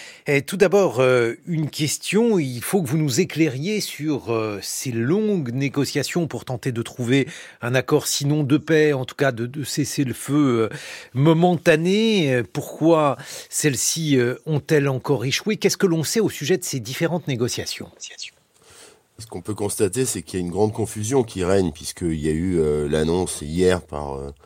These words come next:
Speaker 2: par le Hamas, euh, via son, son bureau politique, euh, à Doha, euh, que finalement il acceptait, euh, il acceptait le cessez-le-feu.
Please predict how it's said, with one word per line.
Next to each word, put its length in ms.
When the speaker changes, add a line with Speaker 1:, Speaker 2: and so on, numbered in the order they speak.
Speaker 2:
par 120
le 80
Hamas, 520
euh, 380
via 360
son, 540
son 160
bureau 240
politique, 480
euh, 240
à 60
Doha, 360
euh, 180
que 460
finalement 480
il 160
acceptait, 720
euh, 380
il 140
acceptait 440
le 40
cessez-le-feu. 600